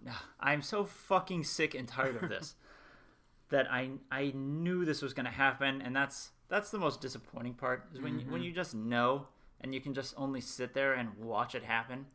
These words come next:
Speaker 1: and just say, "I told you so," but there's really no one to say, "I told you so," to,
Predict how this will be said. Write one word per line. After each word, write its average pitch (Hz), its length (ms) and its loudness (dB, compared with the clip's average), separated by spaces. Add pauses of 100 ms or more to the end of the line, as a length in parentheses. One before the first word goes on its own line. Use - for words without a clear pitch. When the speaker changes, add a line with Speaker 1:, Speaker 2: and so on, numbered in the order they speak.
(760)
Speaker 1:
and 123 80 -4
just 120 160 -2
say, 110 160 2
"I 104 60 -2
told 120 300 -2
you 131 60 -2
so," 131 340 -2
but - 80 -12
there's 117 100 -6
really 120 160 2
no 107 140 -2
one 110 100 -2
to 107 60 -6
say, 110 160 -2
"I 104 40 -2
told 110 240 -6
you 123 80 -8
so," 117 200 -4
to, 127 260 -6